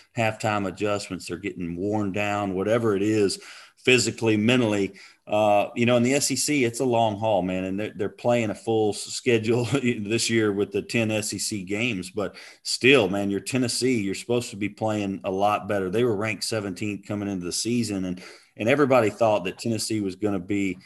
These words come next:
you know, a really good football, this team this year with, with Pruitt, you know, coming back and having a year under his belt. And, you know, Auburn's strong, man, five and two now. They convincing win.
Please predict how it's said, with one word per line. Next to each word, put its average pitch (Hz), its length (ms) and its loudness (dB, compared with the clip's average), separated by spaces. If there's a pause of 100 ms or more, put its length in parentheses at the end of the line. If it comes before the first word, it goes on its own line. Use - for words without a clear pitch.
(280)
you 104 220 -2
know, 87 160 -2
a 92 80 0
really 113 360 6
good 101 200 0
football, 95 400 0
this 90 180 -4
team 107 300 -2
this 90 160 -6
year 92 140 -2
with, 92 180 -4
with 92 260 -6
Pruitt, 104 300 2 (140)
you 110 120 -4
know, 95 140 -4
coming 101 420 -4
back 101 360 2
and 87 80 -8
having 101 240 -4
a 95 40 -2
year 98 220 -2
under 95 280 -2
his 87 120 -4
belt. 98 400 0
And, 90 180 -6 (240)
you - 80 -4
know, 107 100 4
Auburn's 143 420 4
strong, 127 480 2
man, 117 180 0
five 123 340 4
and 120 140 -2
two 127 180 2
now. 123 360 0
They 104 160 -2 (100)
convincing 120 640 0
win. 120 480 2